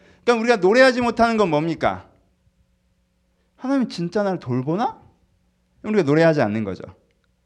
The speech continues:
하나님이 돌본다고 하는데 내가,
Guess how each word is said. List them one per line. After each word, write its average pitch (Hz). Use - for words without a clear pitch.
하나님이 285
돌본다고 254
하는데 240
내가, 170